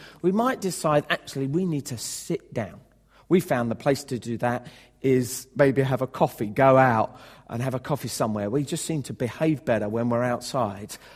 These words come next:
Uh, and, um, uh, no, but if you ever see us sitting in a coffee bar, it, it's not that we're having, always having a heavy, okay? Just so you know. Uh, but, um, it's, if you wanna talk about something seriously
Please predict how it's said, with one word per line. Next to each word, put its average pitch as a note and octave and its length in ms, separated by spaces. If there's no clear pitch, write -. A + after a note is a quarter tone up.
Uh, A#2+ 400
and, B2+ 580
um, B2 220
uh, C#3 180
no, F3+ 200
but - 160
if - 100
you D#4+ 80
ever D#4 120
see B3 240
us G3 80
sitting - 560
in C#3+ 100
a C3+ 60
coffee C#3 240
bar, C3+ 260
it, - 260
it's G3 220
not A3+ 180
that F#3 80
we're E3+ 120
having, D#3 420
always D3 340
having C3 240
a C3 80
heavy, C3 460
okay? B2+ 360
Just C#3+ 300
so C3+ 80
you A2 160
know. A2+ 240
Uh, A2+ 360
but, - 340
um, C3 560
it's, - 220
if F3 100
you D4 80
wanna E4 160
talk G3+ 200
about D3+ 180
something C#3 320
seriously B2 720